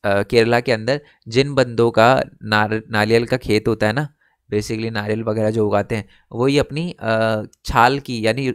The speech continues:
रस्सी बनाने की, क्योंकि नारियल के छिलकों से रस्सी भी बनती है, तो उसी की फैक्ट्री भी खोल लेते हैं पास ही में। नेक्स्ट क्वेश्चन पे आते हैं। भारत का एक, अ,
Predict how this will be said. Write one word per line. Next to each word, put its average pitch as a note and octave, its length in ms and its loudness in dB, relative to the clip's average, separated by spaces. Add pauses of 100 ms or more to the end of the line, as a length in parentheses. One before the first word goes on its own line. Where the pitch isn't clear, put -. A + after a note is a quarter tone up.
रस्सी A2 600 -2
बनाने A#2 340 -4
की, B2+ 100 -10
क्योंकि B2+ 220 -6
नारियल A2+ 340 -2
के B2 120 -4
छिलकों A2+ 340 -6
से A#2+ 140 -2
रस्सी A#2+ 220 -6
भी B2 60 -2
बनती A#2 240 -8
है, C3+ 60 -4
तो C#3 100 -10
उसी B2+ 160 -12
की B2 60 -12
फैक्ट्री A#2 300 -8
भी A2+ 80 -4
खोल G#2 180 -6
लेते F#2+ 200 -6
हैं - 80 -8
पास - 180 -8
ही D#3 60 -14
में। E3+ 100 -12 (960)
नेक्स्ट C3+ 180 -4
क्वेश्चन D3 280 -4
पे D3 80 -2
आते B2+ 220 0
हैं। C#3 280 -6
भारत A#2+ 340 -2
का D3 100 -2
एक, C#3+ 340 -2
अ, A2 760 -4